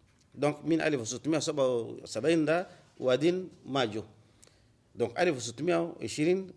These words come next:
سووا الايفالياسيون. بعد ايفالياسيون شيلنا توا كانديدا ديفينيتيف ال ودينام في التيران ذاته. في التيران هسه حاليًا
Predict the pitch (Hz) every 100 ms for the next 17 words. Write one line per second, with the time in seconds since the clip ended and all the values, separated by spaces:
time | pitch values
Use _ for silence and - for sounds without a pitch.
0 | _ - 165 151 120 113 113 110 98 -
1 | 98 _ _ - _ _ _ _ _ _
2 | _ - 233 240 170 165 165 185 214 -
3 | 160 175 180 151 - 135 131 151 127 123
4 | 127 120 147 226 - _ _ _ _ _
5 | _ _ _ 123 139 147 147 - - _
6 | _ _ 120 127 110 147 170 175 170 -
7 | - 175 - 127 135 117 113 - - _
8 | _ _ - - _ _ _ _ _ _
9 | - 185 202 165 160 185 190 - 120 120
10 | 147 190 214 208